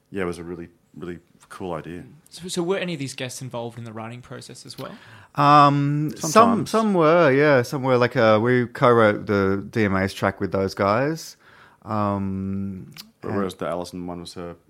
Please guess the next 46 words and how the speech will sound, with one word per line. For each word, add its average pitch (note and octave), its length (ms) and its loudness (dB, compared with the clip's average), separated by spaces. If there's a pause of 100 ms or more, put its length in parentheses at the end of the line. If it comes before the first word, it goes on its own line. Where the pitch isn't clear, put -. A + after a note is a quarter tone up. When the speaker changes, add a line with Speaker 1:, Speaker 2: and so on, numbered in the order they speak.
(240)
Speaker 3:
Yeah, C3 200 0
it - 40 4
was G2+ 180 0
Speaker 1:
response G#2 160 2
Speaker 3:
already F#2+ 160 2
Speaker 1:
singing F#2 120 -6
it. - 20 -8
Speaker 3:
done, G2+ 560 -4
and G2+ 140 -8
she G2 160 -8
just F2+ 180 -8
kind F#2 180 -6
of F2+ 140 -8
came G2 220 -4
in F2+ 120 -4
and, F2+ 200 -6
and F2+ 160 -12
sang F2+ 280 -4
on G2 240 -4
it. - 80 -8
And F2+ 280 -10
Speaker 1:
It - 160 -20
was F#2 120 -12
Jake G2+ 240 -4
Shears, F#2 580 -8 (540)
the G2+ 60 -14
bit - 180 -12
that - 120 -16
he G2 140 -12
sang F#2+ 360 -8
on F2 260 -10 (200)
Tools F#2+ 280 -12
Down, F#2 360 -10 (300)
that's G#2+ 140 -10
Speaker 3:
Yeah. G2 40 -10
Speaker 1:
just G2 160 -14
completely F2+ 420 -12
him. F2 360 -10 (160)
It E2+ 60 -12
was F2 100 -10
just B2 140 -10
Speaker 2:
Mm. - 60 -10
Speaker 1:
him F2 60 -10
just E2+ 120 -14
ad-libbing E2 440 -12
stuff - 420 -12